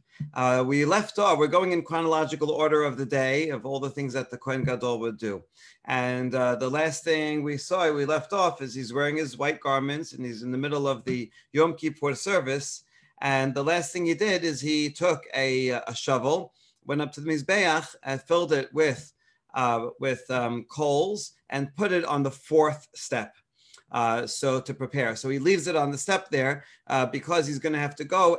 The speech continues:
and get the actual ketoret, the incense, and then he's gonna carry both of them into the Kodesh Kodashim. So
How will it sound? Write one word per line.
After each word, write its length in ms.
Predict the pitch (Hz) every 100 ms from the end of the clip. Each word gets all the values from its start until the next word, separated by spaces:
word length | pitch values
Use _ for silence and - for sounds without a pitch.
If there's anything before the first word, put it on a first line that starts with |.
| -
and 180 | 143 135
get 240 | 147 -
the 140 | 139
actual 440 | 151 151 - 139 131
ketoret, 560 | 143 127 180 147 120 -
the 420 | 123 123 123 139
incense, 580 | 190 196 135 135 147 - _ - 139
and 100 | 151
then 120 | 160
he's 100 | 147
gonna 200 | 147 131
carry 360 | - 143 139
both 340 | 117 139 135 131
of 120 | 98
them 320 | 110 110 107 _ - - -
into 260 | 143 139
the 100 | 120
Kodesh 400 | - 117 113 110
Kodashim. 600 | - 107 110 - 104 95 - _ _ _ _ _ _ - -
So 400 | - 165 143 -